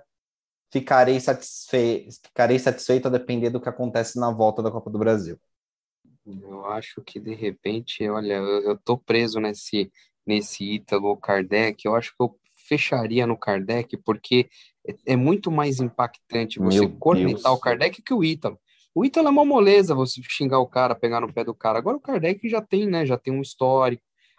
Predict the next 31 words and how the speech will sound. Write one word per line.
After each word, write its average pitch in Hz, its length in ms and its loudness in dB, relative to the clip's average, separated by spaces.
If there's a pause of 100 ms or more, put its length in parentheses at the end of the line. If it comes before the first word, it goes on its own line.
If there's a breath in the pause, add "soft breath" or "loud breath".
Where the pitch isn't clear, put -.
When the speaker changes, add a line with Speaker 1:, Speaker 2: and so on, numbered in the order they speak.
Speaker 1:
Meu, 185 320 6
Speaker 2:
né, 101 80 0
um 101 80 -8
cara 110 240 -6
que - 140 -14
vem 113 200 -8
com, 113 260 -4
com 110 280 -4
uma 107 160 0
certa 113 240 2
Speaker 1:
meu, 190 80 10
eu 143 60 6
Speaker 2:
bagagem, 117 280 4
Speaker 1:
quero 170 220 8
Speaker 2:
com 208 60 10
um - 20 8
certo 175 40 2
Speaker 1:
jogadores 185 760 4
que - 120 -6
ajudem, 190 580 2
Speaker 2:
prestígio. 117 300 0
Speaker 1:
não 160 180 0
jogadores 175 540 0
que - 80 -10
eu - 40 -12
possa - 260 -6
criticar. 143 720 -2 (720 soft breath)
Me 147 140 0
ajuda 214 500 2
aí, 262 280 4
mano. 113 440 -4